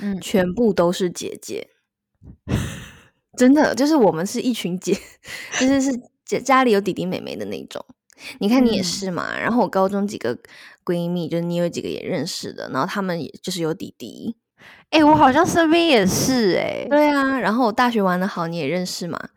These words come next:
Speaker 2: 就是她也是有弟弟的。
Speaker 1: 欸，真的，
Speaker 2: 所以我们都是
Speaker 1: 有，有，有。
Speaker 2: 姐姐，你有发现这件事情吗？
Speaker 1: 有，我有发现。
Speaker 2: 嗯。因为我自己会，我自己小小的哦，就不是说所有的妹妹都是这样，但是我觉得姐姐就是会，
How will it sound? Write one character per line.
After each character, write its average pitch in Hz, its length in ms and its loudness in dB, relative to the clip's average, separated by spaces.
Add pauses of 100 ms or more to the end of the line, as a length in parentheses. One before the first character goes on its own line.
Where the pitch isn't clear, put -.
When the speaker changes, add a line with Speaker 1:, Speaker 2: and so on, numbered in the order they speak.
(600)
Speaker 2:
就 - 140 -4
是 196 380 -2
她 226 180 0
也 240 140 6
是 214 140 2
有 180 120 6
弟 - 160 -6 (100)
弟 58 160 -16
的。 - 280 -10 (600)
Speaker 1:
欸， 240 120 2
真 202 120 4
的， 247 60 6
Speaker 2:
所 311 100 8
以 330 40 6
我 294 80 8
们 214 40 8
都 180 340 10
是 185 140 6
Speaker 1:
有， 175 80 10
有， 139 80 6
有。 185 100 -2
Speaker 2:
姐 135 260 -4
姐， 151 200 -4
你 185 100 -6
有 180 100 -4
发 175 180 -4
现 175 160 -8
这 156 60 -10
件 143 140 -6
事 170 160 -10
情 - 180 -14
吗？ - 220 -14 (300)
Speaker 1:
有， 170 600 0
我 185 200 4
有 160 60 2
发 156 360 -2
现。 - 340 -6
Speaker 2:
嗯。 202 160 -14 (200)
因 294 100 -2
为 339 80 -2
我 214 160 0
自 220 140 -2
己 175 140 -4
会， 175 520 -2
我 170 160 -2
自 220 140 -4
己 - 320 -8
小 - 280 0
小 - 240 -2
的 - 80 -10
哦， - 120 -8
就 233 120 2
不 180 140 0
是 190 80 4
说 196 160 -2
所 196 160 -2
有 175 60 2
的 170 80 0
妹 - 180 -6
妹 - 160 -10
都 - 80 -6
是 120 80 -4
这 - 100 -10
样， 58 120 -6
但 240 120 0
是 254 120 2
我 196 100 4
觉 156 100 -6
得 175 60 -4
姐 190 220 -4
姐 107 160 -6
就 185 100 -4
是 190 140 -4
会， 185 280 -4